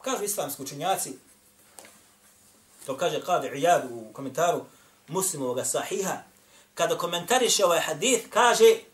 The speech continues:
kao što je došlo u hadithu, kod bilježi imamo Tirmidhi,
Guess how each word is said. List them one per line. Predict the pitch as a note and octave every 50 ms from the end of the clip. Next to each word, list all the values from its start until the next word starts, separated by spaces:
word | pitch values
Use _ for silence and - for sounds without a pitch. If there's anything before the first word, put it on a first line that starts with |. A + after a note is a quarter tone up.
| _ _ _ _ -
kao | - A#3+ C#4 D4+ D#4 -
što | - - C4+ C4+
je | B3
došlo | - D4+ D#4+ - - C4+ A3+
u | - - - - -
hadithu, | - G#3 F#3 A3 B3+ C#4 C#4 A#3 -
kod | - A3
bilježi | B3+ A#3+ A3 G#3+ G#3
imamo | G#3+ A3 G#3 F#3 E3
Tirmidhi, | - - B3 B3 B3+ B3+ A#3 G3 F#3+ F#3+ F#3 E3 D3+ C#3+ -